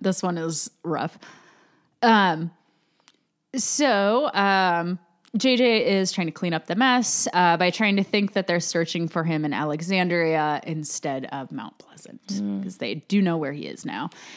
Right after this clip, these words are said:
Speaker 2: And during her little explanation here, there's, like, overdub of her. Like, obviously, some, like, in post, they went back and she re-recorded her dialogue, and it doesn't match
Speaker 1: It does not.
Speaker 2: at all.
Speaker 1: <laughs>
Speaker 2: It's so <laughs> terrible. It made me laugh.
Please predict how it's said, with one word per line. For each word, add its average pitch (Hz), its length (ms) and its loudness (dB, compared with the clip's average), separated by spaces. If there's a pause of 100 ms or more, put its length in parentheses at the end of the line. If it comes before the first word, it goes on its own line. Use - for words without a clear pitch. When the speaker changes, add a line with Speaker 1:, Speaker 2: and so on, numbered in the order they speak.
(140)
Speaker 2:
And 226 140 -2
during 262 220 2
her 339 120 0
little 349 220 0
explanation 214 640 -4
here, 196 160 -2
there's, 190 220 -4
like, - 220 -6
overdub 202 640 -4
of 269 200 -6
her. 311 420 -4
Like, 202 220 -6
obviously, 190 800 -6
some, 190 460 -8
like, 185 240 -10
in 202 140 -4
post, 175 340 -8
they 202 100 -8
went 190 160 -6
back - 200 -8
and 180 100 -14
she 214 120 -12
re-recorded 190 520 -12
her 196 100 -8
dialogue, 180 460 -8
and 190 100 -8
it - 120 -14
doesn't 196 360 -6
match 180 380 -6
Speaker 1:
It 262 100 -4
does 185 220 -4
not. 262 80 -10 (200)
Speaker 2:
at 240 280 6
all. 196 220 6
Speaker 1:
<laughs> 180 60 0
Speaker 2:
It's - 160 -4
so 262 360 0
<laughs> - 0 -
terrible. 294 840 -2
It 285 140 -2
made 247 180 -2
me 247 140 -2
laugh. 202 500 -6